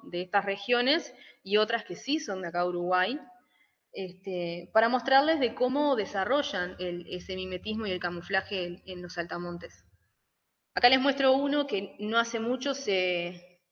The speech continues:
eh, se descubrió esta especie, no, no sé si dos mil once o, o dos mil diez, por ahí creo que fue, eh, que es una especie de borneo de Indonesia,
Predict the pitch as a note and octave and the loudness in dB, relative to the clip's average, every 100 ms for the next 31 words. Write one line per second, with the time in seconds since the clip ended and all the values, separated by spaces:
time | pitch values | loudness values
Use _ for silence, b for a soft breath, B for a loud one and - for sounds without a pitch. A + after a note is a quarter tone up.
0 | _ F#3+ F3+ F#3 F3+ F3+ F#3 G3 G3+ F3 | _ -10 -6 -2 -2 -2 -2 -2 -4 -2
1 | B3 C4 C4 A#3+ G3 F3+ F#3+ G3 - G3 | -2 -2 -2 -2 -2 -4 -6 -8 -8 -8
2 | - F#3 F3+ b b b b _ _ _ | -6 -8 -8 b b b b _ _ _
3 | - F#3 G3+ G3+ A#3 C4+ C4+ - F3+ E3+ | -10 -4 2 6 6 6 4 2 0 0
4 | E3+ - F3 E3+ F3+ F3+ F3+ F#3+ F#3+ A#3+ | -2 -2 -2 -2 -6 -8 -6 -4 2 2
5 | A3+ F#3 F#3 G#3+ F#3 F3 - A3+ D4 - | 2 2 2 2 -2 -2 -2 0 0 -2
6 | - - - - _ _ _ _ _ _ | -16 -20 -20 -20 _ _ _ _ _ _
7 | _ - G3 G3+ G3 F#3+ G#3+ G#3+ A3+ G#3 | _ 0 4 6 4 4 0 2 8 8
8 | F#3+ G#3+ G#3+ G#3 F#3+ F3+ F#3 G#3+ A#3 G3+ | 8 2 2 4 4 4 2 2 4 2
9 | F3+ F#3 G#3+ - D4+ | 0 -2 -2 -2 -2